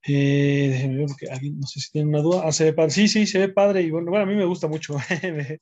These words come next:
me gusta mucho cómo se ven estos, estos videos. O puedes cambiarlo, ¿no? Por este,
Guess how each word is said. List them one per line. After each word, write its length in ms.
me 80
gusta 200
mucho 260
cómo 160
se 180
ven 140
estos, 380
estos 180
videos. 260
O 140
puedes 220
cambiarlo, 420
¿no? 240
Por 180
este, 840